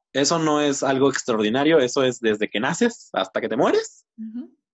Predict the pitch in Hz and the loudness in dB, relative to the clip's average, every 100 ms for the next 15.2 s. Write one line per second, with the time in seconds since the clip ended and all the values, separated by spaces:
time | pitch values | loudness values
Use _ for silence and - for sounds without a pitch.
0 | _ - 147 143 156 165 - 143 113 120 | _ 0 0 2 0 0 0 0 2 2
1 | 139 - 117 117 - 110 113 117 120 143 | 0 0 -2 -2 -2 0 0 0 2 2
2 | 123 104 101 104 117 110 135 117 98 98 | 0 -4 -6 -2 -2 0 2 4 4 4
3 | 117 - - 107 107 107 107 - 113 165 | 2 0 0 2 2 2 -2 -2 2 2
4 | 202 117 - _ _ _ _ _ _ _ | 2 -2 -4 _ _ _ _ _ _ _
5 | 127 143 160 185 196 156 160 175 156 127 | 2 4 6 4 2 2 0 0 0 2
6 | 127 135 147 151 113 123 131 139 156 196 | 2 2 0 2 2 2 2 2 2 0
7 | - _ _ _ _ _ - 165 208 214 | -6 _ _ _ _ _ -4 0 0 0
8 | 135 151 147 175 170 127 147 143 143 139 | 0 0 0 0 0 2 4 2 2 0
9 | 131 131 - 123 113 98 - _ _ 180 | 0 -2 0 -2 -2 -4 -8 _ _ -16
10 | 170 160 _ _ - 127 160 160 170 170 | -16 -18 _ _ -12 -2 -2 0 0 0
11 | 120 101 147 - - - - _ - 151 | 0 -2 -4 -6 -20 -20 -20 _ 2 4
12 | 151 156 135 139 143 - 165 170 - _ | 4 4 4 4 2 4 4 2 -2 _
13 | - 143 131 131 147 - 147 190 196 185 | -2 0 2 2 0 0 0 2 0 -4
14 | 175 180 196 156 151 165 - 175 180 170 | -2 0 0 0 0 0 0 -2 0 0
15 | - - | 0 -2